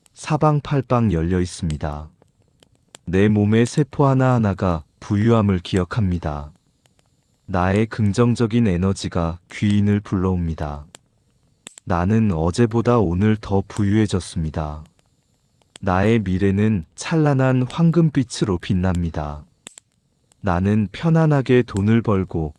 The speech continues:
행복하게 사용합니다. 나의 재물운은 마르지 않는 샘물과 같습니다. 나는 어떤 경제적 위기에도 흔들리지 않는 부를 쌓습니다.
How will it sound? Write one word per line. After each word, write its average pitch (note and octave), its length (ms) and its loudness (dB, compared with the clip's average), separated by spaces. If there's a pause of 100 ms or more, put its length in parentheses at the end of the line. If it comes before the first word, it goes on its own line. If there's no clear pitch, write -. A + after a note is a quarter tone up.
(100)
행복하게 D3+ 640 0
사용합니다. F2 880 -2 (920)
나의 G2 380 2
재물운은 G#2+ 840 0
마르지 F2+ 440 -2
않는 G2+ 360 0
샘물과 C#3+ 540 2
같습니다. D#2+ 800 -6 (920)
나는 F#2 500 -2 (100)
어떤 B2+ 500 0
경제적 G#2+ 640 -2
위기에도 F2+ 720 -2 (260)
흔들리지 D#3 640 0
않는 G2+ 400 0
부를 F2 260 -2
쌓습니다. E2+ 840 -4